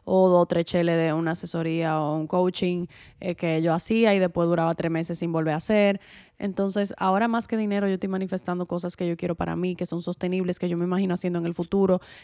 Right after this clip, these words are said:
que realmente me inspiran, que me llaman. No voy a contarles más a detalle porque quiero respetar mi proceso, pero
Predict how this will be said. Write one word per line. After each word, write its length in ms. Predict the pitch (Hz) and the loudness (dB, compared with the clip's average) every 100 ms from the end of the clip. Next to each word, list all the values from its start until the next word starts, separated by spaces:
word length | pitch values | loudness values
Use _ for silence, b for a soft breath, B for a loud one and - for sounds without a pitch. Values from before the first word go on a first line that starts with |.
| B | B
que 480 | - 202 196 190 - | 0 2 4 2 0
realmente 460 | 214 196 208 214 220 | 2 2 2 0 0
me 80 | 196 | 0
inspiran, 420 | 190 - 208 196 | -2 0 2 2
que 100 | 185 | 2
me 140 | 185 | 0
llaman. 500 | 185 196 202 190 185 185 B B B | 2 2 4 2 0 -6 B B B
No 240 | - 208 208 | -6 0 4
voy 160 | 254 | 4
a 80 | 262 | 4
contarles 500 | 247 233 226 226 208 | 2 2 2 2 0
más 200 | 214 214 | -2 -2
a 100 | - | 0
detalle 340 | 202 202 208 | 0 2 2
porque 240 | 190 196 185 | 2 -2 -4
quiero 200 | 190 185 | -2 -2
respetar 420 | 208 - 190 185 | -2 -4 -4 -2
mi 120 | 196 | -2
proceso, 520 | 180 190 233 247 214 208 B B B _ | -4 -2 0 0 -2 -8 B B B _
pero 720 | - 202 196 190 185 175 165 | 4 6 8 6 6 4 0